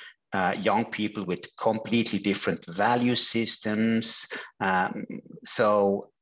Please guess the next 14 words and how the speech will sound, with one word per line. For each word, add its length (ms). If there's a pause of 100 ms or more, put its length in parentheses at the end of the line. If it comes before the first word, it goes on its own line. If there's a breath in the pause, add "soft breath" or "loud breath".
I 60
had 160
a 60
lot 140
of 140
conversations 760
with 140
colleagues, 320
and 160
they 80
told 340
me, 140 (300 loud breath)
"You 120
know, 360